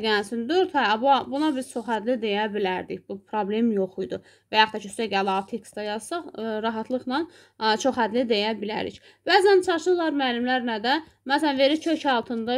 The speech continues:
pi x. Deyir ki, bu polinomdurmu? Deyir, xeyr. Niyə ki? Polinomdur. Pi, ə, təqribi qiyməti üç tam yüzdə on dörddür də. Bu əslində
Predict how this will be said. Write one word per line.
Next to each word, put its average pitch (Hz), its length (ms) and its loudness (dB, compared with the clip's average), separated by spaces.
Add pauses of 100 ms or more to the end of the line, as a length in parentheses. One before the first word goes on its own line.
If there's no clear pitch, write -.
pi 262 320 -2 (240)
x. 196 440 -6
Deyir 302 260 2
ki, 339 100 0
bu 311 140 0
polinomdurmu? 254 640 0
Deyir, 247 300 0
xeyr. 190 180 -4
Niyə 320 320 6
ki? 202 300 -8
Polinomdur. 262 580 -2
Pi, 311 220 2 (260)
ə, 233 160 -2
təqribi 247 460 2
qiyməti 220 340 -2
üç - 80 -16
tam 226 220 -2
yüzdə 208 180 -4
on 208 160 -2
dörddür 196 320 -6
də. 214 160 -2
Bu 262 80 4
əslində 240 380 0